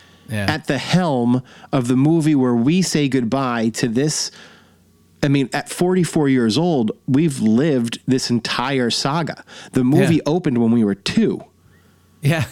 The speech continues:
Speaker 1: <laughs> Seventy-seven, man. Yeah.
Speaker 2: And now
Speaker 1: And
Speaker 2: here it is. Now, now we get to say goodbye, and I'm very excited that he's at the helm to say goodbye.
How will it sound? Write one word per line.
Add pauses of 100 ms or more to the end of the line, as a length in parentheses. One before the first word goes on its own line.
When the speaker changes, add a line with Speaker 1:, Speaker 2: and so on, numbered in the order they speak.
(300)
Speaker 1:
<laughs>
Seventy-seven,
man. (840)
Yeah.
Speaker 2:
And
now
Speaker 1:
And
Speaker 2:
here
it
is.
Now,
now
we
get
to
say
goodbye,
and
I'm
very
excited
that
he's
at
the
helm
to
say
goodbye.